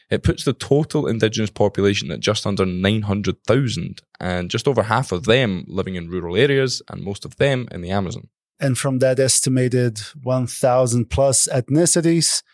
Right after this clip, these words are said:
Speaker 2: uh, do we have a ballpark or of how many are there now?
Speaker 1: Well, there are just over two hundred fifty recognized indigenous ethnicities today. Uh, and I mean, some of these are communities that are as small as a hundred people or less.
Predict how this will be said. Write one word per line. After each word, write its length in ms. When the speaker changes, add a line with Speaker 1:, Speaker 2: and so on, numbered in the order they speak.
Speaker 2:
uh, 360
do 120
we 80
have 160
a 80
ballpark 640
or 340
of 240
how 280
many 560
are 220
there 240
now? 400
Speaker 1:
Well, 240
there 160
are 80
just 260
over 200
two 260
hundred 300
fifty 420
recognized 1000
indigenous 480
ethnicities 560
today. 400
Uh, 40
and 280
I 40
mean, 120
some 220
of 80
these 180
are 60
communities 640
that 160
are 80
as 120
small 440
as 320
a 80
hundred 320
people 400
or 100
less. 480